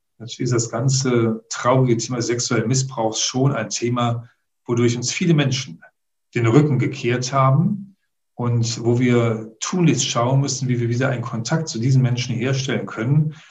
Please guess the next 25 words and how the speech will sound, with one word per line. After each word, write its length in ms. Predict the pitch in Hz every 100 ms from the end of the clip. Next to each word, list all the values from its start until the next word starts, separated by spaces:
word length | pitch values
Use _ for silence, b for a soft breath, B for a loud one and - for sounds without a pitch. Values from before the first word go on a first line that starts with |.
| B _ _
weil 320 | 110 110 113
am 140 | 117 117
Ende 260 | 131 147
sind 100 | 131
sie 140 | 131 120
vielleicht 300 | - 127 131
noch 180 | - -
Gläubige, 840 | 127 151 160 117 117 107 - -
aber 160 | - 107
plötzlich 340 | - - -
nicht 140 | 135 -
mehr 80 | 135
Mitglied 440 | 151 127 110 B B B _ _ -
der 320 | 117 107 104
katholischen 540 | 113 113 135 131 117
Kirche. 420 | - 113 113 - - _ b b b _ _ _
Und 200 | 127 127
der 200 | 120 110
dritte, 680 | 110 135 143 156 160 165 117
die 100 | 113
dritte 280 | 123 135
Kategorie 600 | 139 131 131 127 123 131
sind 220 | 127 120 123
natürlich, 640 | 120 - 113 139 - -
ähm, 580 | 120 117 107 107 -